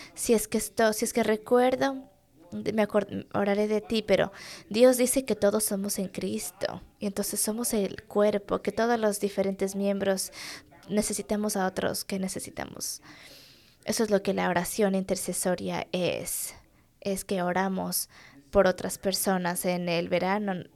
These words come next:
yo escuché una de las más hermosas oraciones intercesorias que yo he escuchado antes. Este verano, yo perdí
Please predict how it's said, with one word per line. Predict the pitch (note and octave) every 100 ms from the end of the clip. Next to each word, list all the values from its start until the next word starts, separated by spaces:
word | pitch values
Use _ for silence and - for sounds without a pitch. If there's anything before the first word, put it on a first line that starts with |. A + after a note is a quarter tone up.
| -
yo | F#3
escuché | F#3 G3 - F#3+ F3+
una | F#3 F3+ F3+
de | F3+
las | F3 F#3+ -
más | F#3 F#3+ F#3
hermosas | - F#3 F3 F3+ - F3+ F3 - - - -
oraciones | F#3+ F3 - F#3+ F#3
intercesorias | F#3 G3 F3+ - E3+ F3+
que | -
yo | F3+
he |
escuchado | F3+ G3 - F3 E3+
antes. | F3 F3 - - -
Este | F3+ F#3
verano, | F3+ F3 E3+ D#3 - - - - -
yo | F#3+ G3 F3+ F3+ F3
perdí | F#3 F3+ F#3 F3+ C3+ -